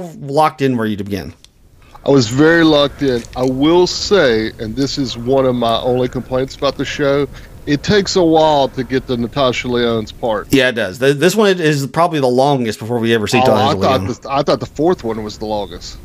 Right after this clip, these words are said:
Speaker 1: Oh, yeah, yeah, I think you're right about that. That may be
Speaker 2: It
Speaker 1: the
Speaker 2: was
Speaker 1: longest
Speaker 2: almost,
Speaker 1: one.
Speaker 2: I felt like it was almost twenty minutes, but I thought this was good because I will say, uh, w-, Jed is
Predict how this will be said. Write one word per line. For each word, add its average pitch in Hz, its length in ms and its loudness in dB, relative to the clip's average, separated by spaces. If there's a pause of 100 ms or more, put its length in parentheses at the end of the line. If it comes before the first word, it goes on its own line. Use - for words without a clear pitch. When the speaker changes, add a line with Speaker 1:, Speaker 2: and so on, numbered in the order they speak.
(140)
Speaker 1:
Oh, 160 120 4
yeah, 175 200 2
yeah, 170 100 0
I - 20 -2
think 170 160 -8
you're 156 100 -2
right 127 140 2
about 101 180 -6
that. 110 220 -4
That 123 200 4
may 120 120 4
be 127 80 0
Speaker 2:
It - 40 6
Speaker 1:
the 110 100 4
Speaker 2:
was - 100 2
Speaker 1:
longest 123 220 0
Speaker 2:
almost, 98 180 0
Speaker 1:
one. - 80 -20 (160)
Speaker 2:
I 131 140 0
felt 151 260 -2
like 123 180 -4
it 123 40 -6
was 117 120 -10
almost 113 240 -10
twenty 120 220 -6
minutes, 107 300 -10
but 143 400 0 (680)
I 143 60 -2
thought 254 280 -2
this 233 200 -4
was 170 120 -8
good 165 300 2
because 147 400 0
I 131 140 -6
will 175 180 -2
say, 151 420 0 (880)
uh, 127 280 2 (120)
w-, 156 200 -4 (360)
Jed 196 600 -2 (140)
is 139 320 -2